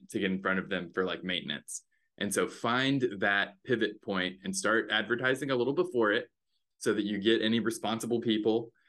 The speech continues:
maybe more of your, your Robert <laughs> type person who's a little more proactive, responsible. But then you wanna hit people who are a little more like me and are, uh, maybe a little more irresponsible with that sort of thing.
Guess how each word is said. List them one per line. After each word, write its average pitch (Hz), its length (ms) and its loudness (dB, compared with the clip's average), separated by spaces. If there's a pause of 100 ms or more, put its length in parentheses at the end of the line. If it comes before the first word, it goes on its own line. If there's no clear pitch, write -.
(100)
maybe 104 200 2
more 107 240 2
of 98 80 0
your, 101 380 4
your 95 140 -2
Robert 101 480 2 (160)
<laughs> - 200 -8
type 123 280 0
person 131 500 2
who's 113 160 2
a 110 60 4
little 113 180 4
more 110 140 -2
proactive, 110 500 2
responsible. 113 720 0 (520)
But 120 140 2
then 110 220 4
you 131 120 6
wanna 147 240 2
hit 120 280 -2
people 117 520 0 (760)
who 123 180 2
are 101 160 4
a 98 60 2
little 110 220 0
more 107 220 -2
like 98 240 -2
me 110 380 -2
and 113 160 0
are, 92 340 2
uh, 92 400 0
maybe 98 200 -4
a 98 60 2
little 104 160 0
more 101 180 0
irresponsible 127 800 0
with 135 300 0
that 131 240 0
sort 143 160 4
of 147 100 0
thing. 151 340 -2